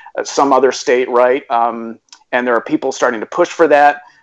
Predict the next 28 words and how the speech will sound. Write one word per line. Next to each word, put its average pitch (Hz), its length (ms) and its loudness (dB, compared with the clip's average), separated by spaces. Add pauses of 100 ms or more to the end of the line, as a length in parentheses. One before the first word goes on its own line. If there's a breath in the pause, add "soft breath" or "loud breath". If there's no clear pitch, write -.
(160 soft breath)
but, 117 500 -2
uh, 117 280 -2
it 156 100 0
would 143 100 -2
have 160 280 0
to 151 60 -4
happen 135 320 0
fast, 110 600 -4
because 135 360 -6
even 165 220 0
these 147 180 -2
states 143 320 0
that 135 160 4
are 127 80 2
starting 131 340 -4
to 123 60 -10
think 139 180 -6
about 127 220 0
secession, 120 500 -2
they're, 123 240 -2 (360 soft breath)
white 165 380 2
people 175 400 0
are, 151 220 0 (180)
have 139 280 -2
just 156 240 -6
learned 139 420 -4
too 131 220 -8
slowly. 107 600 -4